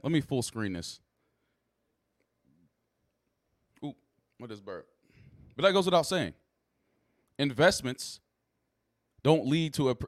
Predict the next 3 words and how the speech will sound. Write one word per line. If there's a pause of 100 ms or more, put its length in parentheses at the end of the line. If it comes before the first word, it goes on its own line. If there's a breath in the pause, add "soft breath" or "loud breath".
(160)
to
appreciation. (2750)
Investments